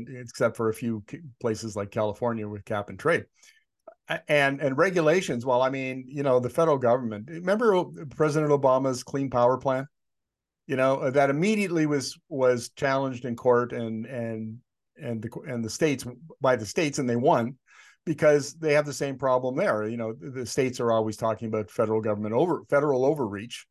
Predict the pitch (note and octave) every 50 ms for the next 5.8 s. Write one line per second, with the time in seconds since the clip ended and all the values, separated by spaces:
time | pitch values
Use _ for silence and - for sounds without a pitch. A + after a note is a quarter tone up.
0 | _ _ _ _ _ _ _ _ - C3 B2 A#2+ C3+ B2 A#2 A#2+ A#2 A#2 A2+ A#2
1 | B2 C3+ B2+ A#2+ A#2 - D3+ F3+ G#3 G#3 D3 - - F#2 G2 _ _ _ _ _
2 | _ - - F#3 D#3+ F3+ E3+ F3+ G3 G#3 G3+ F#3+ F#3 E3+ E3+ F3 F#3 E3 - -
3 | - - _ _ _ _ _ _ _ _ _ _ _ - C#3 B2 C3 B2+ E3 G#3
4 | F3 A#2 F#2+ G#2+ C3+ E3 - _ _ _ _ _ _ _ _ _ _ _ _ _
5 | - C#3+ D3 D3 - G#3+ A3 A3 - F#3+ G#2 E2+ - - _